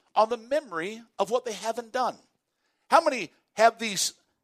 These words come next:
gnawing things in our past of things left undone that you'd like to go back? That's, that's the tough thing. I call it the problem with yesterday. The problem with yesterday is we can't do anything about it.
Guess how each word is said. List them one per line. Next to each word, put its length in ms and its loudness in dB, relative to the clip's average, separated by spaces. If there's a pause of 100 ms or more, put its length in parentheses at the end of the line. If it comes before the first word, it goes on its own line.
(300)
gnawing 560 4
things 460 -4
in 80 0
our 160 6
past 580 -2 (280)
of 140 2
things 400 -6
left 400 -2
undone 480 0 (720)
that 240 6
you'd 120 -6
like 400 2 (140)
to 120 -6
go 200 0
back? 480 0 (140)
That's, 180 2
that's 300 2
the 100 -6
tough 400 0 (180)
thing. 160 -2 (160)
I 120 4
call 260 2
it 80 -8
the 60 -8
problem 400 0
with 160 -8
yesterday. 480 -6 (1120)
The 80 -8
problem 240 0
with 140 -6
yesterday 340 -2
is 140 -6
we 40 -10
can't 220 -8
do 80 -4
anything 220 -10
about 240 -6
it. 80 -18